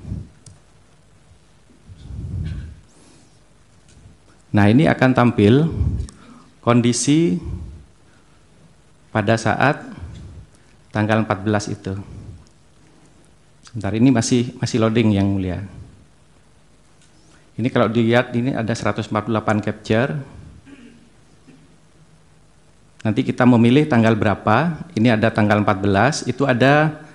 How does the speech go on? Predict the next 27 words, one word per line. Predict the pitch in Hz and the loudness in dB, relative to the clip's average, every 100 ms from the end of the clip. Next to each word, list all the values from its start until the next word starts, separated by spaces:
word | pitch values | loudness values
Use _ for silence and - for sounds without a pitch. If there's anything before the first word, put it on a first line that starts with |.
| - _ _ _ | -20 _ _ _
eh, | - 113 110 110 107 110 123 - - - - - - - - - - | -2 2 2 2 2 0 -2 -2 -2 -4 -10 -18 -20 -20 -20 -8 0
jam | 117 | 2
sebelas | 117 120 113 117 127 - - | 2 0 2 2 2 -2 0
versi, | 120 110 120 120 117 135 | 0 2 0 2 0 -4
eh, | - - 117 113 | -8 -6 -2 0
server | 107 117 - 117 113 113 117 | 2 0 2 0 0 -4 -2
web | 113 | 0
archive | 110 104 110 135 117 | -2 0 0 0 0
ya. | 113 147 - - - - - - - | -2 -2 -8 -18 -20 -20 -20 -20 -2
Jam | 110 107 | 2 4
dua | 110 107 | 4 4
belas | 110 127 | 2 2
dan | - 120 | 2 0
seterusnya, | 123 113 135 | 0 2 2
ini | 139 | 2
bisa | 123 131 | 2 0
dicek, | 120 123 123 - - | 0 -2 -4 -6 -2
Yang | 110 | 0
Mulia. | 107 104 95 117 107 - - _ - - _ - | 0 0 -2 -6 -12 -18 -20 _ -20 -20 _ -6
Nanti | 104 135 | -2 0
saya | 127 123 | 0 0
cek | 123 | 0
satu-satu, | 123 - 123 117 156 | 0 -2 0 0 2
nanti | 135 123 | 2 2
keluar | - 135 127 113 | 0 2 2 2
ini | 104 | 0
gambarnya. | 95 98 95 90 90 | 0 0 -2 -4 -6